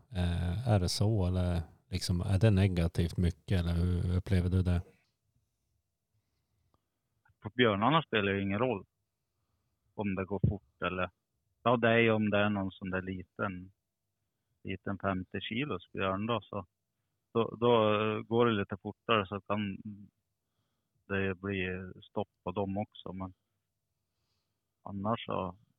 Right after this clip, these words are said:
Speaker 2: tycker jag det, hastigheten spelar inte så stor roll på björnarna, för de anpassar sig till, ofta till hunden, va,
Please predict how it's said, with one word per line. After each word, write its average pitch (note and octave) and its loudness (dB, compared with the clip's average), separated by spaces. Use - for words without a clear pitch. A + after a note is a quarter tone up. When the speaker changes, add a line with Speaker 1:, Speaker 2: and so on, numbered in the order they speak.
Speaker 2:
tycker - -10
jag F#2 -2
det, G2 -4
hastigheten A2 -4
spelar G2 -4
inte - -10
så G2+ -6
stor G2+ -6
roll A#2+ 0
på G2+ -4
björnarna, G#2 0
för A2 -2
de A2 0
anpassar A2 -2
sig G2 -8
till, G#2 -4
ofta G#2+ -4
till G2+ -2
hunden, G#2+ -2
va, E2+ -12